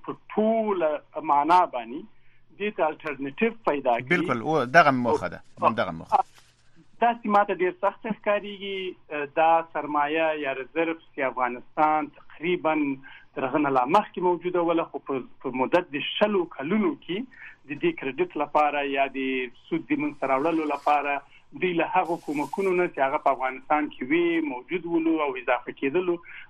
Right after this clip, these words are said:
Speaker 1: او دوی به دلته ښودل، له، دا منځته راغلې ده. یعنې دا د یو اوږدمهاله دورې لاسته راوړنه ده.
Speaker 2: هم.
Speaker 1: دا داسې په لنډه توګه یو غټ رقم ده او په داسې یو حالت کې چې افغانستان، دوی اوس، اه،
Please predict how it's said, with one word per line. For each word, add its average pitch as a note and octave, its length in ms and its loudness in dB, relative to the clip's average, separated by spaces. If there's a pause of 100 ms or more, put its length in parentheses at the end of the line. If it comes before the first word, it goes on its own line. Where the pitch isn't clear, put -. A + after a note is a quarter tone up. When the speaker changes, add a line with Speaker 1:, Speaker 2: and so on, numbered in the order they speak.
Speaker 1:
او C3 80 0
دوی D3 180 0
به C#3+ 100 -4
دلته D3 260 -4
ښودل، D#3+ 500 0 (260)
له، D3+ 140 -2 (140)
دا E3+ 120 4
منځته E3+ 320 -2
راغلې B2+ 440 -2
ده. C#3 60 -2
یعنې F3 260 -2
دا G3+ 80 4
د F#3+ 100 -6
یو E3 180 -2
اوږدمهاله F3+ 1200 0 (100)
دورې E3+ 560 0 (400)
لاسته D3+ 360 -2
راوړنه C3+ 400 -2
ده. A2+ 200 -10
Speaker 2:
هم. B2+ 420 -8
Speaker 1:
دا A#3+ 160 4
داسې A3 260 -2
په F3 160 -6
لنډه G3 320 0 (120)
توګه G3+ 420 -2 (240)
یو C3+ 180 -6
غټ F3 260 -2
رقم F#3 380 0
ده F3 220 -2 (300)
او C3 220 0 (160)
په D#3 60 -12
داسې E3+ 300 0
یو C#3+ 120 -4
حالت C#3 420 0
کې F3 100 -8 (100)
چې E3 80 -8
افغانستان، B2 680 -6
دوی F3 200 0
اوس، F3 480 -6
اه، C3+ 280 -2